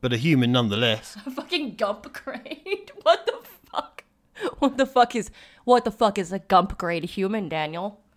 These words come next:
Speaker 1: Well, a person who is of, uh,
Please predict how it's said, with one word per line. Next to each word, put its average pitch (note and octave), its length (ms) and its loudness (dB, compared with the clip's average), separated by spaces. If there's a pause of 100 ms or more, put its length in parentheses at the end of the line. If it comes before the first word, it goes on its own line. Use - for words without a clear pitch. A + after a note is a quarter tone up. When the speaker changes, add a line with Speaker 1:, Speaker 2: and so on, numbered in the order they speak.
(680)
Speaker 1:
Well, G2 320 -2 (680)
a F2+ 80 -6
person F#2+ 580 -4
who F#2+ 100 -6
is F#2+ 320 -4
of, F2+ 320 -8
uh, F#2 300 -4